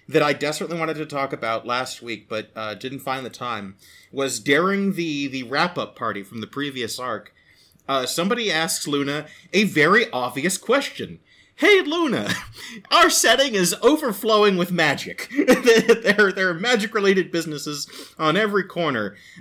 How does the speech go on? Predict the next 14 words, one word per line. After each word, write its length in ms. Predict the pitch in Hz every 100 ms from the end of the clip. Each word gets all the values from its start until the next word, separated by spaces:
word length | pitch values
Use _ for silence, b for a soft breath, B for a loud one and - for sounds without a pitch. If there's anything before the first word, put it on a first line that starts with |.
| -
Um, 420 | 156 151 147 147
and 220 | 156 151 156
one 120 | 339
of 160 | 277
those, 420 | 156 110 170 240 -
uh, 180 | 139 139
we're, 160 | 139 131
we're 180 | 147 131
establishing 560 | - 123 117 117 120
now, 340 | 107 101 139 180 B B
is 140 | 190
called 260 | - 170 202
an 120 | 277 -
altarist. 800 | 247 285 - 143 82 - -